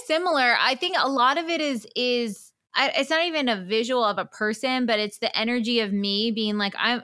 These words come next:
I got you. I'm with you. We're here. Like, I'm not going anywhere. Whatever happens doesn't matter. We're still all good. Like, everything we need is within us, you know, like, we're,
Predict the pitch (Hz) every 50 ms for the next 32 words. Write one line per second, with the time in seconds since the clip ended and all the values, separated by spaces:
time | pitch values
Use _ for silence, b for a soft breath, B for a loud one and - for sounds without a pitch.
0 | - _ - 214 240 240 233 247 254 - 196 190 180 - - - - 214 220 240
1 | 247 240 - 208 196 180 170 190 202 202 - - 233 208 185 156 127 123 180 190
2 | 190 - - - 202 214 220 220 202 220 226 220 226 220 220 220 214 214 208 208
3 | 202 196 196 196 196 196 190 196 196 b b b b b b 196 196 240 240 247
4 | 254 247 269 247 - 240 247 247 247 247 226 214 - - - - 233 240 220 240
5 | 233 214 214 208 240 254 220 185 - 90 - - - b b b b b 202 220
6 | 226 - - - 254 254 247 214 185 214 226 220 - 214 233 233 202 202 196 -
7 | 220 214 214 240 240 240 233 226 220 220 226 220 214 202 175 196 196 - 208 208
8 | 180 104 - 196 - - - 214 214 202 202 196 196 208 208 196 190 190 185 190
9 | 196 202 202 202 196 196